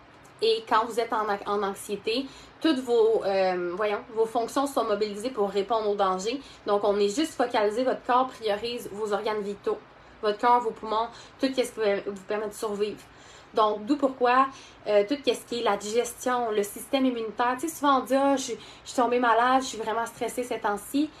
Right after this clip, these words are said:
C'est pas une nécessité pour survivre de, d'optimiser ton système immunitaire.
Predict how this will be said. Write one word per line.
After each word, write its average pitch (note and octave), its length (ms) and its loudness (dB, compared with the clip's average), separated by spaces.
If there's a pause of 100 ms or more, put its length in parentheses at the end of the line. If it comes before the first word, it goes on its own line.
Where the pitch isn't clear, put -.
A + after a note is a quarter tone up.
(420)
C'est - 140 0
pas C#4+ 300 4
une C4+ 100 4
nécessité A3+ 420 -2
pour B3 200 -10
survivre A#3+ 560 -2 (100)
de, F#3+ 240 2 (140)
d'optimiser G3+ 520 0
ton G#3 160 -4
système G#3+ 280 -8
immunitaire. G3 560 -4